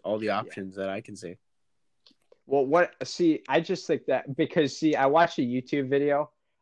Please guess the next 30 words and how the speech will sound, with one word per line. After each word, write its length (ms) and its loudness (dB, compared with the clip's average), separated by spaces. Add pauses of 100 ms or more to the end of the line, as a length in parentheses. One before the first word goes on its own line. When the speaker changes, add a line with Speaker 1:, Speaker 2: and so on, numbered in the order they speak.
Speaker 2:
about, 360 -2
like, 180 -6
how 460 -2 (1120)
it, 240 -6
it 80 0
was 540 -6
a 80 -6
guy 300 -2
connecting, 600 -8 (840)
th-, 140 -12 (160)
connecting 500 -4
it 220 -6
to 200 -6 (240)
p-, 80 -20 (280)
some 220 -8
of 80 -6
those 120 -8
potential 440 -10
storylines. 500 -6
So 340 -2
I, 200 -2 (340)
it's, 540 -12 (720)
I 80 0
mean, 340 0
I 140 0
don't 180 0
know 200 0
if 180 -10
it's 220 -8
exactly, 760 -8